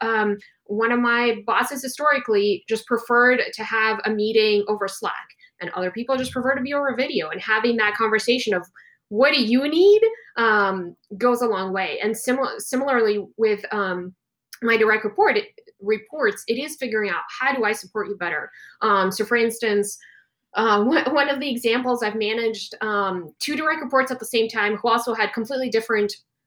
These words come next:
uh, one eighty personalities of each other. One was really outgoing, one was really quiet, introverted, and it's figuring out, how do I support them better that also complement each other? And so one would, we would have meetings and he would have all these ideas, and,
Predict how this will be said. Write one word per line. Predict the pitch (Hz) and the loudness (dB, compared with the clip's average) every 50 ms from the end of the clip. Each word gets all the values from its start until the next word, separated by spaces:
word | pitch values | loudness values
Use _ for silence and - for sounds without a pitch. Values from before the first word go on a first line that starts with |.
| _ | _
uh, | 208 214 202 214 | 2 4 4 4
one | 233 302 294 277 | 4 4 4 2
eighty | 269 262 262 262 247 | 2 -2 -2 -4 -4
personalities | 233 - 214 214 - 214 196 196 202 196 190 196 190 185 | -4 -6 -6 -4 -2 0 2 2 2 2 0 -2 -6 -8
of | 170 | -12
each | 180 175 - | -14 -12 -12
other. | 180 156 147 170 | -12 -12 -8 -4
One | 208 247 254 | -2 0 0
was | 240 214 196 | 0 0 0
really | 208 208 190 160 147 | 0 -2 0 -2 -4
outgoing, | 147 185 - 269 320 311 311 294 294 294 _ _ _ _ | -6 -6 -4 -4 -4 -4 -4 -6 -8 -14 _ _ _ _
one | - 202 226 233 233 233 | -4 0 2 2 4 2
was | 220 214 | 2 2
really | 214 214 190 165 156 | 0 0 0 0 0
quiet, | - - 285 277 269 269 269 226 - | 2 2 4 4 4 4 2 2 2
introverted, | 226 233 233 - 196 208 220 214 214 220 226 220 220 - _ _ _ _ _ - | 2 2 0 -2 -2 0 0 0 2 0 0 -2 -4 -8 _ _ _ _ _ -2
and | 247 254 247 240 | 0 2 2 2
it's | 240 226 233 | 2 0 -2
figuring | - 285 269 269 285 269 | -4 -6 -6 -4 -2 0
out, | 269 262 - | -2 -2 -2
how | - - 285 320 | -2 -2 -2 0
do | 359 381 | 0 0
I | 370 | 0
support | 359 - 277 247 - 330 277 269 - | -2 -4 -8 -8 -6 -4 -4 -4 -4
them | 208 185 185 | -6 -8 -6
better | - 170 208 285 381 415 392 | -4 -2 -2 0 0 0 0
that | 269 - - - | 0 -2 -2 0
also | 240 247 - 247 214 | -2 -2 -2 -4 -6
complement | - - 220 220 - 208 185 165 165 165 180 | -6 -6 -6 -6 -6 -6 -6 -6 -6 -8 -12
each | 170 - 175 | -12 -10 -10
other? | 165 - 143 143 - - - - - _ - | -10 -8 -8 -10 -12 -14 -18 -20 -18 _ -4
And | 220 226 | -2 0
so | - 240 220 | 2 4 2
one | 214 208 247 285 277 277 262 240 | 4 4 2 2 2 2 2 2
would, | 247 247 233 226 196 | 4 4 4 2 2
we | 226 226 | 0 0
would | 214 226 226 233 | 2 2 2 2
have | 247 240 233 240 | 2 2 2 2
meetings | 240 254 269 247 240 240 240 240 240 240 - - - - - - _ - | 2 2 2 2 2 2 2 2 0 -2 -4 -10 -20 -20 -20 -6 _ 2
and | 240 233 226 220 226 | 2 4 4 2 0
he | 220 302 311 | 0 -2 -2
would | 302 269 | -2 -2
have | 269 254 - - - | 0 -2 -2 0 2
all | 247 254 254 | 2 2 2
these | 277 269 254 247 | 0 -2 -2 -2
ideas, | 214 202 196 247 302 302 208 196 185 185 190 - - - _ _ _ _ _ _ 247 | -2 -2 -2 -2 0 0 2 2 2 0 -2 -6 -12 -18 _ _ _ _ _ _ 2
and, | 262 247 233 220 220 214 214 208 | 2 4 4 4 2 2 0 -2